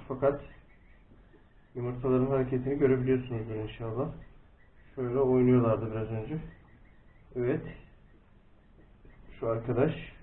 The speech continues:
oynuyor. Bak şu da oynuyor. Ha, maşallah. Allah Allah.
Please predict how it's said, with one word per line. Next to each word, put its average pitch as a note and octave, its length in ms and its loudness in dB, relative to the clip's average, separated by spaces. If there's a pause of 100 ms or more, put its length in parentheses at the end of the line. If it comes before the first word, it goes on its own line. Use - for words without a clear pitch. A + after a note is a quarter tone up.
(140)
oynuyor. B2 360 0 (140)
Bak D#3+ 160 -2 (100)
şu D3+ 80 -8
da D3+ 60 4
oynuyor. C3 360 6 (1000)
Ha, C#3+ 120 -6
maşallah. B2 640 0 (4000)
Allah A#2+ 460 8
Allah. C3+ 280 8